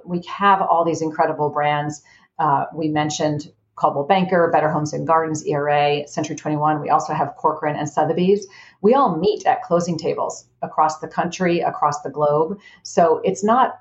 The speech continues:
you know, they're not just in separate silos. And I think what you can get from those, all of those brands is trusted practitioners, you know, polished professionals who really are looking out for you. The other thing I,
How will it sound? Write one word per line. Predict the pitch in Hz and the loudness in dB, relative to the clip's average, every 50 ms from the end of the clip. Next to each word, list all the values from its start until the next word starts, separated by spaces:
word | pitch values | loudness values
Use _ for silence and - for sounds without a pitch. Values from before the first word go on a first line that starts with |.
| _ _ | _ _
you | - 190 175 | -4 -2 -2
know, | 160 147 | 0 0
they're | 165 165 170 | 0 0 2
not | 175 190 202 - - | 2 2 2 2 -2
just | 180 175 - - - | -6 -8 -8 -8 -8
in | - 185 180 | -4 -2 0
separate | 175 - 185 180 175 - - | 2 2 2 2 2 -2 -4
silos. | - - 139 147 156 156 143 135 - - - 170 | -2 0 2 2 2 2 2 0 0 0 -2 0
And | 170 165 | 0 0
I | 160 | 0
think | - 185 170 - | 0 -2 -2 0
what | 160 156 160 - | 0 -2 -2 -2
you | 165 160 | -6 -8
can | - 160 151 | -6 -6 -4
get | 147 165 170 170 - - - | 0 2 2 2 2 0 -6
from | 170 147 147 | -6 -6 -2
those, | 147 147 143 143 143 143 - - _ _ _ _ _ - | 0 0 0 0 -2 -4 -8 -12 _ _ _ _ _ 0
all | 165 175 185 190 | 2 4 4 4
of | 185 143 | 2 2
those | 151 143 143 143 | 2 0 0 0
brands | - 151 147 143 139 139 143 143 147 143 - _ _ _ _ _ _ _ _ - | -2 -2 0 0 0 -2 -4 -6 -8 -10 -12 _ _ _ _ _ _ _ _ -4
is | 170 151 139 - | -4 -4 -4 -4
trusted | - - 156 156 151 - - - - | -4 0 0 0 0 0 -4 -4 -4
practitioners, | - 143 139 - 143 143 - 139 135 - - - - - - _ _ | -4 -6 -8 -6 -8 -8 -8 -6 -6 -8 -8 -10 -14 -16 -16 _ _
you | - 156 | -8 -4
know, | 151 143 | -4 -4
polished | 143 - - 156 156 160 156 156 156 - - - _ _ | -4 -2 2 2 4 4 4 2 0 -2 -10 -14 _ _
professionals | - - - 117 - - 156 147 143 - - 147 147 143 139 135 - - | -12 -10 -10 -6 -2 0 0 0 0 -2 -2 0 0 0 0 -2 -4 -6
who | - 165 151 | -4 -4 -4
really | 147 151 147 151 147 | -2 -2 0 0 2
are | 143 139 143 | 2 2 0
looking | 143 143 143 147 143 | 0 -2 -4 -4 -6
out | 143 143 143 - | -6 -6 -6 -8
for | - 147 | -6 -4
you. | 143 143 139 139 143 - _ _ _ _ _ _ - | -4 -4 -4 -4 -8 -12 _ _ _ _ _ _ 2
The | 196 196 | 4 4
other | 196 196 214 190 | 6 6 4 4
thing | - 196 175 170 | 4 2 2 4
I, | 160 156 147 | 4 2 2